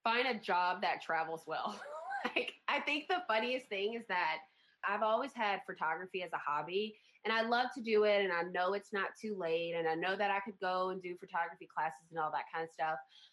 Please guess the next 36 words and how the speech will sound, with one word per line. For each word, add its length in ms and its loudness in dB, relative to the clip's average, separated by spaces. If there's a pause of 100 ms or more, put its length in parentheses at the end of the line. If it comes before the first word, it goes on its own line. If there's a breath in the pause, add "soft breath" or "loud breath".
(200 loud breath)
But 180 2
when 100 2
I 140 2
was 200 -6
younger, 440 2
I 200 2
always 240 0
thought, 460 2
you 120 2
know, 160 4 (100)
I 60 2
would, 180 -2
like, 280 0 (120)
have 140 0
to, 100 -6
like, 260 0
manage 400 -2
and 100 -10
take 220 -8
care 140 -6
of 100 -12
myself. 480 -2
And, 180 -2
I 40 0
mean, 180 4
photography 460 -4
is 80 -6
a 140 -8
great 380 -4
career, 460 -4 (320 soft breath)
but 100 2
I 140 2
was 100 0
always, 280 0
like, 180 -2
nervous 500 0